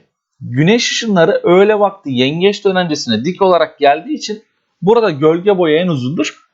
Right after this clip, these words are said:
Şimdi hemen L'ye bakalım. Dikkat edin arkadaşlar, yirmi bir Haziran ve L'de nerede? Kuzey Yarımküre'de. Yirmi bir Haziran'la Kuzey Yarımküre'ye dik geliyor. Tamam, buraya kadar ne yapmış arkadaşlar?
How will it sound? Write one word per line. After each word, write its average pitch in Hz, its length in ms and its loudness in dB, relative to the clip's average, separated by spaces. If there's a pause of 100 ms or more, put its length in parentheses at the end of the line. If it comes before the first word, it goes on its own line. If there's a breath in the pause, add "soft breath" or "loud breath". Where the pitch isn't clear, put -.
(320 soft breath)
Şimdi 247 200 -2
hemen 247 300 4
L'ye 214 320 4
bakalım. 214 420 -2 (300)
Dikkat 220 280 2
edin 151 80 0
arkadaşlar, 135 420 0
yirmi 151 340 2
bir 214 80 4
Haziran 190 460 0 (380)
ve 180 200 2
L'de 226 340 2
nerede? 247 420 2 (360)
Kuzey 180 340 2
Yarımküre'de. 113 640 -4 (420)
Yirmi 170 440 2
bir 262 120 2
Haziran'la 190 760 0
Kuzey 185 340 0
Yarımküre'ye 208 720 0
dik 196 220 -4
geliyor. 131 400 0
Tamam, 160 360 -2
buraya 190 280 2
kadar 190 320 0
ne 220 60 -2
yapmış 175 380 -2
arkadaşlar? 160 640 -2